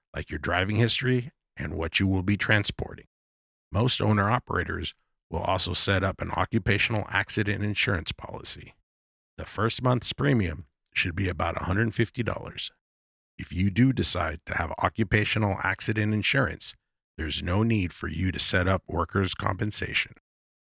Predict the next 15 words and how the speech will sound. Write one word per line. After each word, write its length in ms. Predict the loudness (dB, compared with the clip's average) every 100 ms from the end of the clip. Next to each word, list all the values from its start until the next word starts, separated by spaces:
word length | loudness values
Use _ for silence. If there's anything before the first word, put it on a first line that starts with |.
| 0
but 240 | 0 0 _ _ _ -6
you 140 | -2
will 160 | 0 0
need 220 | 2 0
to 100 | -2
pay 220 | 0 0
about 360 | 0 -2 -4 -4
fifty 360 | -4 -2 2
dollars 460 | 2 4 2 -2 -6
to 120 | -6 -2
secure 360 | -2 0 0
a 80 | 2
workers' 440 | 0 -2 -4 -4
compensation 720 | -2 -4 -4 -6 -2 0 0 -4
waiver. 340 | -10 -12 -18